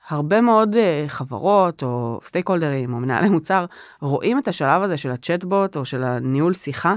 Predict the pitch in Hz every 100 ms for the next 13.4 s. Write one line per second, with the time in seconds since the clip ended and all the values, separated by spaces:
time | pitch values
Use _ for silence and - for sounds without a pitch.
0 | 214 160 139 175 175 151 127 143 208 269
1 | - - - _ 147 135 151 170 - 151
2 | 143 147 135 120 127 143 165 123 113 -
3 | _ - 123 117 117 123 123 113 113 120
4 | _ - - - - 139 - 175 208 214
5 | 208 208 - - 156 147 139 143 139 131
6 | 127 131 139 139 151 170 202 190 175 151
7 | 135 135 175 175 185 139 143 156 170 143
8 | 139 - 135 - 185 185 190 - 131 -
9 | 135 160 - 233 214 - - - - -
10 | 139 135 143 131 127 131 127 127 _ _
11 | 147 147 170 180 175 151 - 156 165 196
12 | 262 320 285 208 165 156 156 214 220 214
13 | 202 180 180